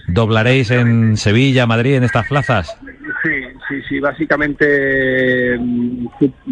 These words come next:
Speaker 2: repetimos casi todas las plazas, la verdad, ¿no? No sé si iremos a una nueva probablemente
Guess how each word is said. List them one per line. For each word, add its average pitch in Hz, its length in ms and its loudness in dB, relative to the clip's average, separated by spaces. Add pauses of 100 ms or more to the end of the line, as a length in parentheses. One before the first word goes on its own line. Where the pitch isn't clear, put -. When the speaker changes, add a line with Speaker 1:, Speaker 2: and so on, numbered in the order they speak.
(560)
Speaker 2:
repetimos 165 560 -2
casi 139 220 -10
todas 143 160 -2
las 127 140 -4
plazas, 156 320 -6
la 120 100 -2
verdad, 120 400 0
¿no? 143 240 -4
No 123 220 -6
sé 131 80 -10
si 139 100 -4
iremos 131 260 0
a 135 60 -2
una 139 220 0
nueva 165 280 2
probablemente 165 680 -4